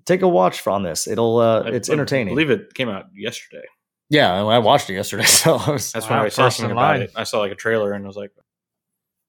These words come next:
Speaker 3: All right, what else you got, Andy?
Speaker 2: All right, I got two more movies that are in theaters. Uh, the first one, and, um, remember I have my, my movie pass, so.
Speaker 3: Oh, yeah. You have your
Speaker 2: Um,
Speaker 3: usual seat?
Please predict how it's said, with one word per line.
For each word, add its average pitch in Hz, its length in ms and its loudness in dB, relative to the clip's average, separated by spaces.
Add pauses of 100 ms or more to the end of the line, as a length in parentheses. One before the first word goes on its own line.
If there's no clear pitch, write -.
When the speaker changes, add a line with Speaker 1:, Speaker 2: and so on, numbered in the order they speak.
(240)
Speaker 3:
All 202 100 2
right, 170 140 4
what 185 160 4
else 175 220 4
you 156 60 -2
got, 135 200 4
Andy? 135 300 2
Speaker 2:
All 131 220 2
right, 104 140 2
I 113 40 -2
got 120 180 0
two 170 160 -2
more 131 380 2
movies 127 320 -2
that 120 140 2
are 117 60 2
in 143 420 -4
theaters. - 880 -14 (800)
Uh, 104 220 -12
the 90 100 -16
first 143 320 -4
one, 107 300 -8
and, 104 380 -10
um, 101 500 -8
remember 131 300 2
I 113 40 2
have 113 160 2
my, 120 160 2
my 120 160 0
movie 123 240 0
pass, 104 380 -8
so. 98 220 -10 (180)
Speaker 3:
Oh, 120 140 -18
yeah. 113 200 -16 (400)
You 104 100 -6
have 175 120 -2
your 165 140 -2
Speaker 2:
Um, 156 40 -4
Speaker 3:
usual 156 380 -2
seat? 170 360 -10